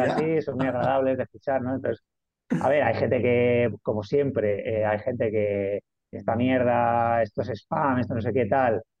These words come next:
Speaker 2: eh, no me interesa". Perfecto, eso que está funcionando, eh, eso que
Speaker 1: Claro.
Speaker 2: está yendo bien, y gente, pues, que te agradece y se agradece, ¿no? Es decir, que hay gente que le interesa, que le cuento, pues, anécdotas, eh,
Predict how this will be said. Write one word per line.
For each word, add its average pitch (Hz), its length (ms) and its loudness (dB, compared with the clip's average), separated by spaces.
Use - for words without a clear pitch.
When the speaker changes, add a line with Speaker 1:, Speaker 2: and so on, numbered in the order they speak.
Speaker 2:
eh, 107 320 0
no 120 100 -2
me 123 80 0
interesa". 185 560 0
Perfecto, - 520 0
eso 113 160 -4
que 135 60 -2
está 107 160 -2
funcionando, 151 720 -2
eh, 120 260 -6
eso 101 120 -4
que 92 60 0
Speaker 1:
Claro. 98 100 -4
Speaker 2:
está 107 140 -2
yendo 110 200 0
bien, 190 280 0
y 101 140 -2
gente, 117 220 0
pues, 107 140 -2
que 113 80 0
te 104 80 0
agradece 104 760 0
y 104 200 -2
se 101 140 -6
agradece, 101 400 -2
¿no? 117 120 -2
Es 117 80 0
decir, 101 180 -6
que 113 80 -2
hay 104 160 0
gente 113 220 -4
que 117 80 0
le 113 80 0
interesa, 131 600 0
que 131 80 0
le 101 160 -2
cuento, 156 640 0
pues, 135 160 -4
anécdotas, 156 760 0
eh, 240 260 -6